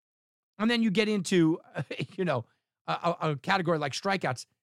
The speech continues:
Yeah, not, you can't find them. Cannot find them. And it, but it's not, look, it is not just the hitting.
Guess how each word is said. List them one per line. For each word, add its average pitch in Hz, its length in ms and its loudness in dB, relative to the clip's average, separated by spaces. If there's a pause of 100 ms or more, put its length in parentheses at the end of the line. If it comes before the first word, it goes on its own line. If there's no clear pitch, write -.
(120)
Yeah, 220 200 -2 (120)
not, 202 220 -6
you 208 100 -20
can't 254 220 -2
find 269 240 2
them. 107 100 -14 (920)
Cannot 320 260 2
find 269 340 2
them. 92 120 -8 (840)
And 208 120 -4
it, - 80 -8
but 240 120 0
it's 226 180 -4
not, 226 300 2
look, 214 200 -2
it 143 120 -4
is 135 140 -6
not 160 280 -4
just - 280 -6
the 139 60 -8
hitting. 123 260 -6